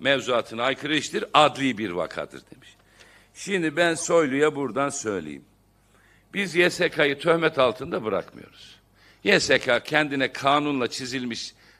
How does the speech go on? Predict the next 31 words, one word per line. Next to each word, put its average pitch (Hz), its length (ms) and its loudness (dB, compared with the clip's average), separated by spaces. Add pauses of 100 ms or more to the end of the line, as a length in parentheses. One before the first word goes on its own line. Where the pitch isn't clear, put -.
(100)
görevleri 127 760 2
yapar, 131 420 0 (260)
eksik - 400 -8
yapar. 117 340 -4 (100)
Onları 110 340 -2
arkadaşım 98 440 -6
söyleyecek. 95 640 -8 (520)
İçişleri 180 540 4
Bakanlığı, 123 520 2
yani 165 400 6
Mernis 165 840 4 (340)
işi 160 320 0
doğru 156 240 8
yapamadığı 147 440 4
için, 127 420 -4 (260)
Y 143 120 4
S 175 180 6
K 175 260 4
tüm 220 280 2
verileri 147 380 6
oradan 160 440 8
otomatik 165 520 2
aldığı 139 340 6
için 135 300 -8
de 226 260 -2 (420)
Y - 100 -4
S - 160 -6
K'nın 165 320 2
hatalarında 123 840 2
büyük 160 220 0
çoğunluğunun 110 540 -2